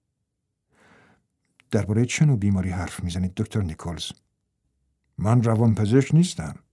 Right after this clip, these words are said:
فقط یه دکتر عمومی مستقر در روستا هستم. خودتون بهتر می‌دونید که بیماری‌های روانی تا چه اندازه تشخیص ناپذیرن.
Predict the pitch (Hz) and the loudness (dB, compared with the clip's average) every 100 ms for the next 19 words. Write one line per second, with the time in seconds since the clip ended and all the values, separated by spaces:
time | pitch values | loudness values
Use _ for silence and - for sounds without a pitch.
0 | _ _ _ _ - - 104 120 120 - | _ _ _ _ -14 -8 0 0 0 -8
1 | _ _ 127 117 110 - 127 113 110 107 | _ _ 2 2 2 2 2 4 4 4
2 | 107 120 113 104 101 104 110 107 95 104 | 4 4 4 2 -2 -2 0 -2 -2 -4
3 | - 147 131 78 - - - _ _ _ | -2 0 0 -2 -10 -14 -18 _ _ _
4 | _ - - - - - 127 156 151 165 | _ -20 -20 -20 -20 -2 2 4 6 6
5 | 147 113 117 160 180 117 107 95 113 95 | 6 4 4 4 4 4 2 2 -2 2
6 | 107 101 92 90 104 101 104 98 101 98 | 4 4 2 -2 -2 0 0 0 0 0
7 | 104 104 98 120 117 104 98 98 107 98 | 0 -2 -4 0 2 4 2 -2 -4 -6
8 | - 95 - 101 90 87 85 120 80 | -4 -6 -4 -4 -4 -6 -6 -4 -6